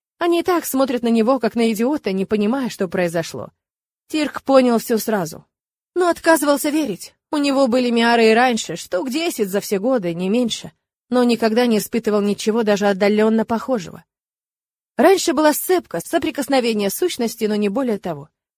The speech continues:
Сегодня же он буквально слился с Миарой. Проклятие! Это пугает, а он совсем не привык пугаться. А Лена как будто проглотила его. Тирк почувствовал себя мелкой рыбой, которую одним движением заглотил гигантский кит.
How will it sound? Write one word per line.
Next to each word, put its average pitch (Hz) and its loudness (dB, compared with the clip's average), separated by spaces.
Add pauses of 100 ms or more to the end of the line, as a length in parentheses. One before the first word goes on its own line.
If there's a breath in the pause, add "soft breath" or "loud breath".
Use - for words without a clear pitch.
(220)
Сегодня 269 2
же 247 2
он 254 2
буквально 247 2
слился 247 -4
с - -14
Миарой. 151 -12 (460)
Проклятие! 180 -12 (300)
Это 247 -4
пугает, 226 -2
а 170 0
он 170 -2
совсем 208 -2
не 202 0
привык 202 -4
пугаться. 226 -8 (480)
А 214 4
Лена 262 2
как 226 0
будто 240 -2
проглотила 233 0
его. 156 -8 (380)
Тирк 320 -8
почувствовал 233 0
себя 214 -2
мелкой 214 2
рыбой, 214 0
которую 214 0
одним 196 0
движением 190 -2
заглотил 190 -2
гигантский 220 0
кит. - -10